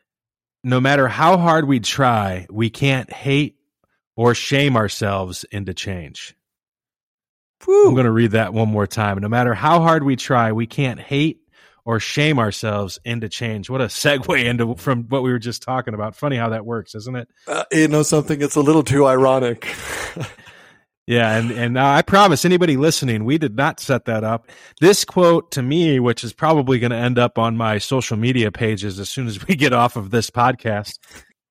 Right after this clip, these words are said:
Speaker 1: that was my life. Like, I thought that the shame, and a lot of times people that are in churches and things like that, like, shame is a thing that we, th-, we like, I, I, it's weird. Like, we think it's, if we shame people and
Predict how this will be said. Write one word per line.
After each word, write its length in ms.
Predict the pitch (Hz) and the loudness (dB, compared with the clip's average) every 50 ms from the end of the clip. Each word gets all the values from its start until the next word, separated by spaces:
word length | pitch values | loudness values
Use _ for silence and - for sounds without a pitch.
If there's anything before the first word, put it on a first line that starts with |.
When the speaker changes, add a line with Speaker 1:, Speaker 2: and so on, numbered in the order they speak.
| _ _ - | _ _ -4
Speaker 1:
that 260 | 117 131 151 160 - | 0 2 2 2 2
was 220 | 143 127 107 101 | 2 0 0 0
my 180 | 120 123 127 127 | 0 0 0 0
life. 560 | 113 110 113 120 107 - 76 - - - _ _ _ _ _ _ _ _ _ - | 0 0 0 -2 -2 -6 -12 -20 -20 -20 _ _ _ _ _ _ _ _ _ -2
Like, 240 | 113 113 110 - - - | 0 0 0 -2 -2 0
I 160 | 123 147 156 | 0 0 0
thought 320 | - - 147 139 131 - | 2 2 2 2 2 0
that 160 | - 110 - | -4 -8 -6
the 80 | - 107 | -6 -6
shame, 380 | - - - 131 135 143 147 143 | -6 -4 -2 -2 0 0 0 0
and 100 | 131 131 | 0 0
a 40 | |
lot 180 | 131 143 175 202 | 2 2 2 2
of 80 | 185 - | 2 -2
times 180 | 208 185 - | -4 -4 -4
people 340 | - - 185 185 - 175 170 | -4 -4 -4 -2 -2 -2 -2
that 120 | 165 151 | -2 -2
are 100 | 143 139 | -2 -2
in 140 | 139 135 120 | -2 -2 -4
churches 720 | - - - 165 160 147 - - 156 147 139 143 127 - | -6 -4 -2 -2 -2 -2 -2 -4 -2 -2 -2 -2 -4 -4
and 120 | 123 110 - | -8 -8 -6
things 180 | 143 143 123 | -6 -6 -4
like 180 | 131 123 113 - | -6 -6 -4 -4
that, 200 | 143 139 123 107 | -4 -4 -2 -2
like, 160 | 110 107 - | -6 -6 -6
shame 640 | - - - - 147 147 160 170 180 180 180 170 160 - _ - - - _ _ _ - | -8 -8 -6 -4 -2 -2 0 0 0 0 -2 -4 -6 -10 _ -20 -20 -20 _ _ _ -6
is 160 | 135 131 117 | -4 -4 -4
a 80 | 127 113 | -4 -6
thing 280 | - - 151 151 139 | -6 -4 -4 -2 -2
that 120 | 131 117 110 | -2 -4 -4
we, 120 | 120 120 | -4 -4
th-, 120 | - - _ _ _ _ | -6 -8 _ _ _ _
we 220 | 113 117 127 123 117 | -8 -6 -6 -4 -2
like, 420 | 120 117 110 107 101 - _ _ _ - | -2 -2 -2 -2 -6 -8 _ _ _ -2
I, 120 | 151 156 | -2 -2
I, 200 | 117 - 131 131 - - | -2 -4 -8 -14 -14 -14
it's 220 | 127 - - 117 | -14 -14 -10 -4
weird. 280 | 123 127 117 101 82 - | -2 -2 -2 -2 -4 -6
Like, 120 | 110 - | -8 -6
we 100 | 135 131 | -6 -6
think 280 | 123 - - 175 165 - | -6 -4 -4 -4 -2 -2
it's, 180 | 147 - - - _ | -6 -8 -10 -14 _
if 160 | - - - | -18 -6 -2
we 100 | 147 139 | -2 -2
shame 400 | 120 - - 160 160 175 175 156 | 0 -2 -2 -2 0 0 0 0
people 400 | - - 113 101 - - 101 110 | -2 -6 -10 -12 -10 -10 -12 -12
and 80 | 98 | -12